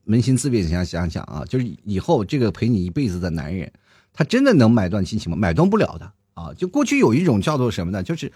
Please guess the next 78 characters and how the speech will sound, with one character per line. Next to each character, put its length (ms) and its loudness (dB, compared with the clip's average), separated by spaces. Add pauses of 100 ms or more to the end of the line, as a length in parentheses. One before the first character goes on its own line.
(120)
说 200 0
实 140 2
话 140 4
啊， 260 -2
就 140 0
是 100 0
过 260 0
去 200 0
的 100 6
女 380 2
生， 240 0
嫁 200 4
出 80 4
去 140 2
的 100 0
女 220 0
生 220 -2
出， 140 -14
泼 140 2
出 60 0
去 160 0
的 80 2
水。 160 -2
为 160 2
什 80 6
么 80 6
有 80 6
传 240 2
统 100 4
这 80 2
个 100 2
观 260 4
念？ 280 -2 (300)
这 120 -2
传 140 6
统 80 4
观 140 6
念 100 4
就 80 4
是 120 4
女 180 6
生 220 0
啊， 240 0 (160)
嫁 180 2
出 160 0
去 160 2
的， 320 -2 (120)
嫁 140 0
出 120 2
的 40 2
女 120 4
人 120 0
泼 160 0
出 80 -2
去 140 -4
的 80 -6
水， 300 -8 (260)
这 140 0
以 80 6
后 180 4
就 100 0
不 200 -2
是 60 -2
跟 140 6
我 60 6
们 80 2
家 160 2
姓 160 0
了， 320 -2
对 100 0
吧？ 220 4 (220)
比 80 0
如 80 4
说 360 6 (220)
我 180 2
姓 200 2
王 500 6
啊， 300 2